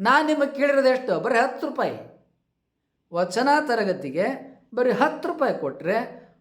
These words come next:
ಮುನ್ನೂರು ರೂಪಾಯಿ ಕೊಟ್ಟು ಒಂದು ತಿಂಗಳಿಗೆ ಜಾಯಿನ್ ಆದರೆ ನಿಮ್ಗೆ ವಚನ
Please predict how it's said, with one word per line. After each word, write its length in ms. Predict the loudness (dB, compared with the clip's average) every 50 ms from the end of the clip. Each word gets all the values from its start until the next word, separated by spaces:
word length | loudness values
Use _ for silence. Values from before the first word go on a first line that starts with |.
| _ -6
ಮುನ್ನೂರು 440 | -4 -4 -2 2 2 2 2 2 2
ರೂಪಾಯಿ 260 | 2 0 0 0 2
ಕೊಟ್ಟು 260 | 0 0 0 0 -2
ಒಂದು 140 | -2 -2 -2
ತಿಂಗಳಿಗೆ 340 | -2 0 2 2 2 2 0
ಜಾಯಿನ್ 400 | 0 2 2 2 2 0 0 0
ಆದರೆ 680 | -2 -2 -2 -2 -2 -2 -4 -4 -10 -16 -20 -20 _ _ -6
ನಿಮ್ಗೆ 220 | -6 -6 -4 -4
ವಚನ 300 | -4 -6 -4 -6 -4